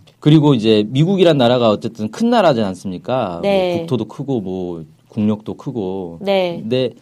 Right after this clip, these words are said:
Speaker 1: 이게 이제 우리 민족한테는 도움이 안 될 때도 많다.
Speaker 2: 음.
Speaker 1: 하지만 남북이 하나의 목소리를 내면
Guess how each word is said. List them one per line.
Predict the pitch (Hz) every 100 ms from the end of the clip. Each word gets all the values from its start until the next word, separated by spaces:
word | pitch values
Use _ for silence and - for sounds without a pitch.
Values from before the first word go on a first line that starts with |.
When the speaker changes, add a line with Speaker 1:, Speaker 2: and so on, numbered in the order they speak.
| _
Speaker 1:
이게 | 113 113 139
이제 | 123 95
우리 | 95 127
민족한테는 | 156 117 123 131 123 123 120
도움이 | 120 131 143
안 | 98
될 | 135 147
때도 | 135 120
많다. | 90 87 95 87 98 82 87
Speaker 2:
음. | 208 208 202
Speaker 1:
하지만 | - 156 196 196 - _
남북이 | - 110 156 185 190 175 208 220 - _ _ _
하나의 | - 220 240 226
목소리를 | 135 - 147 139
내면 | 123 110 160 202